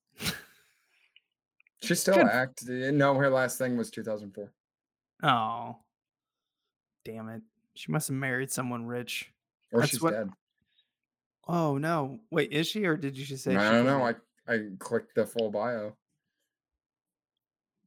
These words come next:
Speaker 1: Let's hope she's not, 'cause that would be sad. The world needs more Darlas. Uh, so with this one, I'm kind of <laughs> gonna go with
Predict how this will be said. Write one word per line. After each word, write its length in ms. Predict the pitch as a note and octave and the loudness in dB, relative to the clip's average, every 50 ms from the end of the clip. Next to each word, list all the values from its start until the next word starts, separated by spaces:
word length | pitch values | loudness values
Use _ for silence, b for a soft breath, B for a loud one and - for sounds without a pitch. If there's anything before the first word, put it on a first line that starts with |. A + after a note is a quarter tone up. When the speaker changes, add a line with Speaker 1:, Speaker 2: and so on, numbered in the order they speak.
| _ _ _ _ _ _ _ _ _ _ _ _ _ _ _ - - | _ _ _ _ _ _ _ _ _ _ _ _ _ _ _ -12 -6
Speaker 1:
Let's 280 | C#3+ C3 B2+ - - - | -4 -4 -4 -6 -8 -6
hope 220 | - C#3 C3 - | -2 -2 -2 -2
she's 200 | - - B2+ A#2+ | -2 -8 -8 -6
not, 280 | B2+ A#2+ A#2 A2 G#2 - _ _ _ _ _ _ - | -6 -6 -6 -6 -8 -10 _ _ _ _ _ _ -12
'cause 100 | D#3 B2+ | -6 -2
that 120 | C3 B2 | 0 0
would 120 | A#2 A#2+ A2+ | 0 -2 -6
be 80 | A#2 | -8
sad. 340 | A#2+ - C3+ A#2 A2+ A2 G#2+ - - _ _ _ _ _ _ _ _ _ _ _ - | -8 -6 -6 -6 -6 -6 -10 -12 -20 _ _ _ _ _ _ _ _ _ _ _ 2
The 100 | - C#3+ | 4 4
world 340 | C#3 D3 D#3+ D#3 D3+ C#3 C3 | 6 8 8 8 6 4 2
needs 260 | C#3 C#3 C3+ B2+ - | -2 -2 -2 -4 -6
more 140 | C#3 C3 B2+ | -6 -6 -6
Darlas. 640 | A#2+ B2+ A#2+ A#2+ B2 B2 A#2+ A#2 A2+ - - - _ _ _ _ _ _ _ _ _ _ _ _ _ _ _ _ _ _ _ _ _ _ _ _ _ _ _ _ _ _ _ b b b b b b b b b b b b b b b b - - | -2 0 0 0 0 -2 -4 -6 -8 -8 -10 -12 _ _ _ _ _ _ _ _ _ _ _ _ _ _ _ _ _ _ _ _ _ _ _ _ _ _ _ _ _ _ _ b b b b b b b b b b b b b b b b -8 2
Uh, 440 | - C3+ C#3+ C#3+ D3 D3 D3 D3+ D3 | 6 8 8 10 8 8 6 4 2
so 200 | - - G3 G3 | 4 6 8 8
with 180 | F#3 F#3 F3 - | 8 8 6 6
this 200 | A3+ - - - | 6 6 6 6
one, 240 | G#3 F#3 E3+ D#3+ | 6 8 8 6
I'm 200 | C#3+ C#3 D#3 F#3 | 6 4 4 4
kind 260 | G3+ - G#3 G3+ G3+ G3 | 4 4 4 4 4 4
of 120 | F#3 E3 | 2 2
<laughs> 0 | |
gonna 260 | - - - D4 F3 | 0 0 4 4 4
go 300 | D#3+ - - C#3 C#3 C#3+ D3+ | 4 4 4 4 4 4 2
with 240 | D3 D3 D3 C#3+ | 2 2 0 0